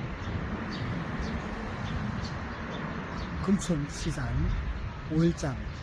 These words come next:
전통시장과 거의 접하고 있으며 파주시청 가는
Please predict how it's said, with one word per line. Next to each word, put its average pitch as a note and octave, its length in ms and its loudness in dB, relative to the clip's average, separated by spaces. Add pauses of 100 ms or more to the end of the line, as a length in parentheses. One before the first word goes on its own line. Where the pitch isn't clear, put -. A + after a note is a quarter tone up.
전통시장과 C#3+ 1600 2 (720)
거의 D#3 240 6
접하고 D#3+ 400 8
있으며 C#3 340 4 (2250)
파주시청 E3+ 560 6 (580)
가는 D3+ 480 4